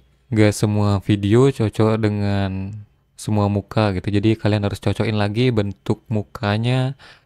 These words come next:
terus dari rambut orangnya ya kan mungkin, atau, hmm, lain-lainnya lah, dari bentuk wajahnya dan lain-lain. Itu cocok-cocokan juga. Jadi nggak semua video cocok untuk ditempelin,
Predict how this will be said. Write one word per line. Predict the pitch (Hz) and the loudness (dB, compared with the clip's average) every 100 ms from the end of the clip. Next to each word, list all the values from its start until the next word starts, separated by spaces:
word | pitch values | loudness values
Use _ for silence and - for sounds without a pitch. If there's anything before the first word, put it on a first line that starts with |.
| - | -4
terus | 107 107 - | -2 -2 -4
dari | 110 104 101 | 0 2 2
rambut | 101 98 98 104 - - | 0 -2 0 -2 -4 -2
orangnya | 104 101 101 104 127 131 131 | 0 0 -2 0 0 2 0
ya | 117 | 0
kan | 120 120 | -2 -2
mungkin, | 117 107 120 120 | -4 -2 -2 -2
atau, | 107 - 101 98 98 127 _ _ _ 107 | -4 -4 -4 -2 -4 -10 _ _ _ -4
hmm, | 101 101 98 98 98 - _ - | -2 -2 -2 -4 -8 -12 _ -4
lain-lainnya | 110 104 101 101 101 110 | -2 0 0 0 0 0
lah, | 104 92 _ _ _ | 0 -4 _ _ _
dari | 107 101 | -2 0
bentuk | 101 101 - - - | 0 -4 -4 -6 0
wajahnya | 107 98 104 104 113 113 | 0 0 0 0 0 -2
dan | 101 98 | -2 -4
lain-lain. | 98 95 95 107 - _ - | -4 -4 -4 -8 -18 _ -4
Itu | - 113 | -2 0
cocok-cocokan | 110 - 107 107 117 110 107 | 0 -2 -2 0 0 0 0
juga. | 107 107 98 | 2 2 0
Jadi | 101 104 110 | 0 0 0
nggak | 110 104 | 0 -4
semua | - 110 110 | -4 -2 -2
video | 107 110 107 120 | -2 -2 0 0
cocok | 107 104 107 | -2 -4 -6
untuk | 113 104 117 - | -6 -6 -6 -2
ditempelin, | 110 110 110 - 104 101 104 107 113 113 | 0 2 2 -2 -2 0 0 0 -4 -8